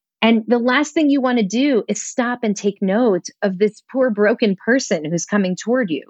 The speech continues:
And yet that is your core religious obligation. There's nothing else you even need to do at the Temple Mount that day. All you have to do is see the broken person,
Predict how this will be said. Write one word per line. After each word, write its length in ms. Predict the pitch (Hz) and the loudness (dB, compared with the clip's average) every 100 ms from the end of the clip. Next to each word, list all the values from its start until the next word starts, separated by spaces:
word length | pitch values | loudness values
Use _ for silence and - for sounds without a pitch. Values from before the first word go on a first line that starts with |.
| _ _ _ - | _ _ _ 0
And 200 | 233 214 | 2 4
yet 180 | 226 214 | 2 0
that 340 | 196 226 285 | 0 2 2
is 180 | 220 185 | 0 0
your 120 | 208 - - - | -4 -4 -12 -6
core 440 | 269 262 262 269 208 | -2 0 2 0 0
religious 460 | 220 233 214 226 | 0 2 2 0
obligation. 760 | 220 190 202 185 180 - 131 - - | 0 0 0 0 0 -4 -8 -6 -2
There's 160 | 285 | 0
nothing 280 | 294 294 262 | 0 -2 -4
else 260 | 247 277 254 | -2 -2 0
you 100 | 269 | 0
even 260 | 240 254 262 | 0 0 0
need 180 | 262 - | -2 -2
to 60 | |
do 180 | 214 302 | -2 -2
at 120 | 302 | -2
the 80 | 190 | -4
Temple 320 | - 165 160 | -4 -4 -2
Mount 240 | 160 139 143 | -2 -2 -2
that 160 | 143 | -4
day. 320 | - 147 165 - - - _ _ | -4 -8 -10 -18 -20 -20 _ _
All 200 | 254 269 | 2 4
you 180 | 294 277 | 4 2
have 160 | 254 247 | 0 0
to 100 | 208 | 2
do 160 | 226 | 2
is 160 | 196 - | 2 0
see 160 | 233 | 0
the 100 | 214 | 2
broken 380 | 214 196 175 180 | 2 2 2 -2
person, 600 | - 175 - 156 - - | -4 -8 -6 -6 -6 -8